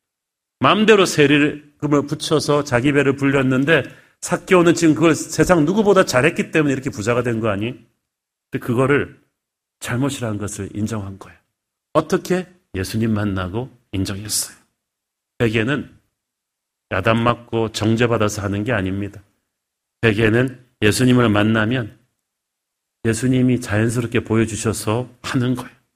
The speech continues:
삭개오는 지금 어떻게 됐겠어요? 재산의 반 가난한 사람 위해서 내고 남을 속여서 얻은 돈 네 배를 다 배상해주고 나면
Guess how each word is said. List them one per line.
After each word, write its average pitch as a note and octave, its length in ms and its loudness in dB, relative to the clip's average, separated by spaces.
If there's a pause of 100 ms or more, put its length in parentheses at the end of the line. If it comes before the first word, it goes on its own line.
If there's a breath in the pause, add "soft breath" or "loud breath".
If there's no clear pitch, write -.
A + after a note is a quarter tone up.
(600)
삭개오는 A#2 800 0 (480)
지금 A#2 160 0
어떻게 C3+ 220 0
됐겠어요? B2 480 -2
재산의 B2+ 500 0
반 A#2 440 -2 (440)
가난한 A#2 300 0
사람 A#2 280 0
위해서 G#2 300 0
내고 G2 480 -2 (340 soft breath)
남을 A#2 280 0
속여서 B2 500 -2
얻은 G#2 240 -2
돈 G#2 160 -2
네 G2 160 0
배를 A2+ 240 0
다 G#2+ 220 0
배상해주고 A2 580 -2
나면 A2 400 -4